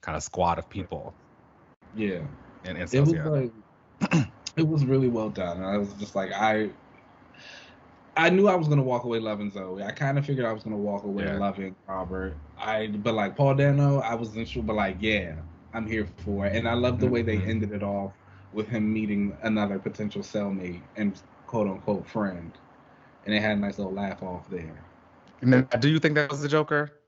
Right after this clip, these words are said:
Speaker 2: No. I mean, it's a nice Easter egg, but, like, I don't think, I think we'll know who's the Joker, like, when they get cast.
Speaker 1: I only was okay with that being a hint at the Joker because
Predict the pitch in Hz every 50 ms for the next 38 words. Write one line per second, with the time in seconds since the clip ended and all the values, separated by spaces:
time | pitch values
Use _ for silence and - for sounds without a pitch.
0 | _ _ _ _ _ _ _ _ _ _ _ _ - - - 113 - 208 196 180
1 | 175 170 - - 165 196 208 202 202 202 202 196 196 190 180 147 185 180 165 139
2 | 123 - - 123 123 120 - 117 104 101 98 95 95 92 - - 117 113 107 110
3 | 104 101 95 90 87 82 - - - - - - - - - - - - - -
4 | - - - - - - - - - - - - - - - - - - - -
5 | - - - - 120 120 120 113 107 104 - 104 92 90 87 76 - - - -
6 | - - - - - - - - 151 170 156 180 160 143 139 135 127 120 117 117
7 | 110 104 113 110 107 107 95 - - 104 104 98 104 95 87 85 - 85 76 71
8 | - - - - - - 98 104 98 107 104 101 98 95 95 92 80 - - 101
9 | - - 139 65 69 - - - - - - - - - - - - - - -
10 | - - - - - - - - 165 185 208 196 175 170 170 160 147 143 135 127
11 | 123 104 98 107 113 120 113 98 107 98 - 110 107 98 101 101 - 113 101 101
12 | 87 82 78 82 98 98 98 92 87 87 85 85 82 76 90 98 92 87 - -
13 | 90 - 87 85 82 78 87 85 82 - 90 85 82 92 82 - - 85 80 78